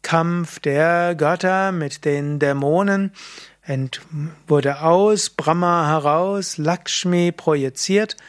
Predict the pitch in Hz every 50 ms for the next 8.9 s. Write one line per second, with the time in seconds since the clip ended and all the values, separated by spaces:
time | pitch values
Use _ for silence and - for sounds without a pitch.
0 | - - _ _ - 214 196 - _ _ _ 180 156 151 156 160 - - 156 143
1 | 151 151 156 165 185 202 180 - - 170 165 165 165 165 160 147 151 151 139 147
2 | 147 147 147 143 - - 139 123 123 139 165 160 - - - 175 170 170 170 -
3 | 175 170 170 156 - 147 135 143 139 135 131 127 - - 180 190 202 208 202 -
4 | - - - - - - _ _ _ _ - 143 131 143 156 175 160 143 147 120
5 | - - - 165 196 196 - - - - - - 151 143 143 139 131 - 131 135
6 | 156 175 185 180 175 175 175 175 170 147 135 131 139 165 180 180 175 170 170 165
7 | 165 156 - - - 202 196 - - - 208 202 202 208 202 - - - - -
8 | - _ _ - 151 156 156 143 160 160 - - 147 139 139 151 151